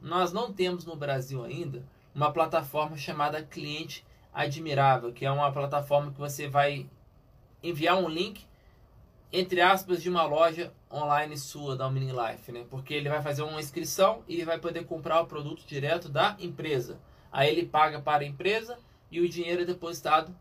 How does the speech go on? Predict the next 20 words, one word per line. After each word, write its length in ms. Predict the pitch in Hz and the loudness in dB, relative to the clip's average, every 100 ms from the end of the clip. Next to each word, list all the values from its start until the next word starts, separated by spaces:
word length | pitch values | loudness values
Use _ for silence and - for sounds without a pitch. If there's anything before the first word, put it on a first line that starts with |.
| _ _ - | _ _ -14
na 180 | 151 151 | -6 -6
sua 280 | - - - | -4 -6 -6
conta. 400 | - 139 - - - _ - - | -4 -6 -6 -14 -20 _ -20 -6
Enquanto 500 | 311 320 220 208 202 | -4 2 4 4 4
nós 180 | 185 175 | 2 2
não 120 | 175 | 0
temos 280 | 185 170 160 | 0 -2 -4
esse 220 | 165 170 | -4 -4
recurso 640 | 165 165 147 139 - - - | -4 -8 -6 -6 -6 -10 -8
no 140 | 135 | -4
Brasil, 500 | 127 147 143 170 - - _ _ _ _ - | 0 0 2 0 -2 -12 _ _ _ _ -2
nós 220 | 180 175 | 2 4
vamos 220 | 185 185 | 4 2
utilizar 680 | 190 - 185 180 160 185 208 - _ _ - | -2 -2 2 4 6 4 4 -12 _ _ -12
links 560 | 160 226 294 - - 165 | -4 -4 -4 -10 -14 -8
de 120 | 185 | -2
pagamentos 720 | 196 185 175 175 180 - - | 2 2 2 0 -4 -6 -12
online 560 | - 170 156 147 120 - - - | -6 0 2 2 2 -8 -16 -2
ou 160 | 165 | 0
boletos. 640 | 170 190 151 120 - - | 4 4 2 -2 -6 -12